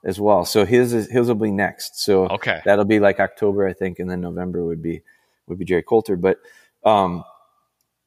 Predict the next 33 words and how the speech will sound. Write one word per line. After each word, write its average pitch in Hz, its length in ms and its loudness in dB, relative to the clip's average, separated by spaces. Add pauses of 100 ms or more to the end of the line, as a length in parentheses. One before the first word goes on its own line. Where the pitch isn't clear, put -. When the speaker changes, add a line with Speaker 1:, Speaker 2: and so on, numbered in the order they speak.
(180)
Speaker 1:
the, 120 160 2
I, 117 220 4 (220)
so 120 440 2 (500)
the 117 400 2
idea 123 520 2
of 101 520 -4 (580)
Jerry 113 480 2
came 95 580 -6 (280)
because 98 680 -4 (920)
you, 120 200 0 (380)
I, 113 280 2
I 113 80 4
wrote 135 260 4
in 123 100 2
there 104 140 4
about 90 280 0
Jer-, 107 280 0
this 110 240 -2
thing 123 220 -2
called 92 240 0
Jerry 110 260 2
dogs. 78 480 -8
You 95 100 -12
hear 120 260 -2
'em. - 140 -10 (120)
<laughs> - 100 -16
You 117 120 -4
hear 113 160 0
people 113 280 -6
talk 117 200 4
about 95 220 -4
Jerry 107 220 2
dogs. - 360 -12